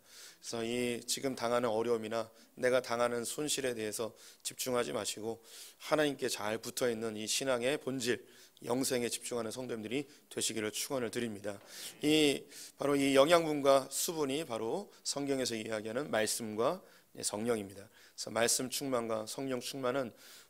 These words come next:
우리의 삶에 열매를 맺게 하는 중요한 요소가 되어지죠. 그래서 우리 성도님들은, 어, 할 수 있거든 말씀을 많이 읽으시기를 권면을 드립니다.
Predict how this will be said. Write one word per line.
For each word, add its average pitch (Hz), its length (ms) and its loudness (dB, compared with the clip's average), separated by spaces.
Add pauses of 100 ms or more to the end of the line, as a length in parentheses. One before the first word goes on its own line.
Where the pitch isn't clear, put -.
우리의 135 280 2
삶에 139 480 0 (240)
열매를 127 400 4
맺게 110 260 -4
하는 107 200 -4
중요한 113 440 -6
요소가 104 440 -4 (180)
되어지죠. 98 800 -4 (560)
그래서 - 180 4
우리 156 100 8
성도님들은, 165 800 4 (180)
어, 110 160 -10
할 170 120 2
수 - 180 0
있거든 131 300 0
말씀을 110 380 -4
많이 104 260 -6
읽으시기를 104 600 -4 (480)
권면을 110 400 -2
드립니다. 98 440 -6